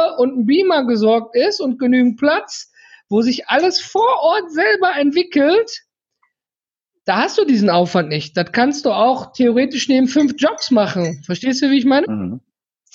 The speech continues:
Speaker 1: Also ich
Speaker 2: Und,
Speaker 1: sehe
Speaker 2: äh,
Speaker 1: zumindest
Speaker 2: will-, willst du
Speaker 1: die
Speaker 2: den, willst du das dann, willst du, willst du den dann immer in Essen machen, oder?
Speaker 1: Also bis jetzt bietet das, äh, Unperfekthaus die besten Konditionen.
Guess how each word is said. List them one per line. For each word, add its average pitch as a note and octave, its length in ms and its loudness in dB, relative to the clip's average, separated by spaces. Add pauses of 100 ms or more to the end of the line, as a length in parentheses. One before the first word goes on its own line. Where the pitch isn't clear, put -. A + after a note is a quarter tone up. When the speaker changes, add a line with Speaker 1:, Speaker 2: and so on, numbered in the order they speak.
(420)
Speaker 1:
Also G#3 180 2
ich C#3 60 2
Speaker 2:
Und, C3+ 180 2
Speaker 1:
sehe B2+ 140 4
Speaker 2:
äh, C3+ 180 4
Speaker 1:
zumindest - 60 0
Speaker 2:
will-, D3 240 -2
willst E3+ 240 2
du E3+ 60 4
Speaker 1:
die E3 80 2
Speaker 2:
den, B2 200 -4
willst E3+ 200 2
du D#3+ 40 0
das D#3 180 0
dann, E3 200 0
willst D#3+ 260 0
du, C3+ 180 0
willst D3+ 180 0
du D#3+ 40 0
den D3+ 180 0
dann C#3+ 140 0
immer E3+ 240 0
in D#3+ 80 -2
Essen B2+ 320 -2
machen, A2+ 300 -2
oder? A2 400 0 (1040)
Speaker 1:
Also A3+ 240 2
bis A#3 180 0
jetzt A#3+ 340 0
bietet C#4+ 420 0
das, B3+ 360 0
äh, G3+ 400 4
Unperfekthaus C#4 960 0 (100)
die F#3 200 -4
besten F3 400 -2
Konditionen. C4 840 0